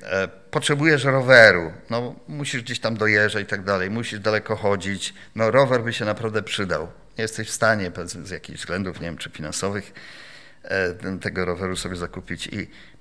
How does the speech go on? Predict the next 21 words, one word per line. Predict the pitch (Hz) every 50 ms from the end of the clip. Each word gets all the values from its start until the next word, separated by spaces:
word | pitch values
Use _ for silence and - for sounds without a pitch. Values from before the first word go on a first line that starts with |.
| - -
i | -
ktoś | - - - 170 165 143
daje | 127 139 156 160 165 160 151 147
ci, | 147 - - 135 131 135 131 131 - - - - - - - -
robi | 156 156 160 151
ci | 139 - 135
podarunek, | 143 - 131 120 120 120 110 98 92 82 73 - - -
widzi | 110 120 156 170 139 156 139
twoją | - - 143 135 127
potrzebę, | 120 - 107 - - - 131 127 117 110 113 107 104 101 92 - - - - - - - - - -
zależy | - - 131 143 120 110 107 101 98 101
mu | 98 95
na | 92 87
tobie, | - - 92 87 85 82 82 85 82 98 139 - - - - -
kupił | - 165 - - 113 98
ci | - - 98
rower | 87 87 85 82 87 82 87
i |
mówi: | 85 87 80 85 87 - - - - -
„Masz, | - 139 131 104 80 - - - - - - - - - - - - - - - - -
używaj”. | - 117 104 107 92 80 69 67